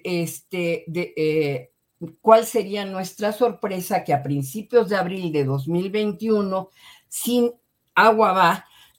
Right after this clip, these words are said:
nos informan que este acuerdo había sido suspendido por pa-, eh, por parte unilateral de la universidad, ad-, aduciendo diferentes razones, entre ellas que no tenían forma de pagarnos,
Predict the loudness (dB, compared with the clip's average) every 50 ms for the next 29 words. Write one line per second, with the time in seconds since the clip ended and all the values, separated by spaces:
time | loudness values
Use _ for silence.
0 | _ _ _ 0 2 4 4 4 2 0 -2 -10 -8 _ -4 -2 0 -2 -2 2
1 | 4 4 6 6 4 2 0 0 -2 -4 -4 -6 -6 -6 -4 0 0 0 0 -2
2 | -2 -2 0 0 0 0 -2 -4 -4 -4 -4 -4 -2 -4 -2 -2 0 0 0 0
3 | 0 -2 -4 -2 0 0 -2 -2 -4 -6 -6 -8 -8 -6 _ -2 0 2 2 2
4 | 2 0 0 -2 -4 -10 _ _ _ -20 -20 _ _ _ 4 4 4 4 0 0
5 | 0 0 0 0 0 0 0 0 2 2 2 2 4 0 0 0 0 0 0 -2
6 | -2 -2 -4 -2 0 0 2 0 0 0 2 2 2 2 4 4 4 4 4 2
7 | 2 0 0 0 0 0 0 0 0 0 0 0 0 -2 -2 -4 -4 -2 -2 0
8 | 2 2 2 2 0 -4 -12 -20 -20 _ _ _ _ _ _ _ _ _ 6 6
9 | 6 6 4 0 -2 0 2 2 2 2 -2 -4 0 2 2 4 4 4 6 6
10 | 6 6 6 2 0 -2 -2 0 -2 2 4 4 4 6 4 2 0 2 0 0
11 | 0 0 -2 -2 -2 -4 -4 0 0 0 0 2 0 -2 -4 -4 -2 -2 -2 0
12 | 0 -2 -2 -2 -2 -2 -2 -2 -2 -4 -4 -4 0 2 2 2 2 0 -2 -2
13 | 0 -2 -4 -4 -4 -6 -4 -2 -2 -2 -2 -4 -6 -10 -14 -16 -20 -20